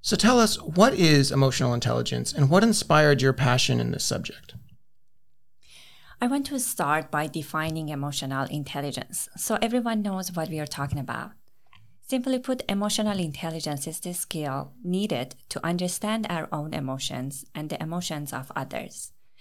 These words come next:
Speaker 2: and the ability to use this understanding to communicate effectively and make good decisions. The first component of this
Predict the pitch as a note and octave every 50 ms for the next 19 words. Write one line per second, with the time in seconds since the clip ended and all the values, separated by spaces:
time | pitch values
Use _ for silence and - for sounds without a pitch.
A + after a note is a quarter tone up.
0 | - - - - - E3+ F3 E3+ F3+ - - E3+ F3 F3+ G#3 A#3+ B3 B3 C4 B3
1 | B3 - F#3+ F3 D#3 D#3 D#3+ E3+ F3+ F#3+ G3 F#3+ - F#3 F3 F3 - - D#3 D3+
2 | C#3+ C#3+ C#3+ - - D3+ C#3 C3+ C3+ C3 - D3 C#3+ - - - - - - -
3 | F3+ F3+ F3 F3+ G3+ A3 A3+ G#3+ - F3 D#3 D3+ - - C#3+ - D#3 D3+ - -
4 | D#3+ C#3+ - - C#3 B2 - - D#3+ D#3 D#3+ D#3+ E3 E3 - - E3+ - - F#3
5 | G3+ G3+ G#3 - - - C#3+ - - - D#3 C#3 - - - - - - - -
6 | - - - - - - - - - - - - - - - - - - - -
7 | - - - - - - - - - G#3 G#3+ A#3 A#3+ B3 B3 - - G#3+ F3+ F3
8 | - E3+ D3+ C#3+ C#3+ C#3+ C#3+ C#3 - - E3+ E3+ - -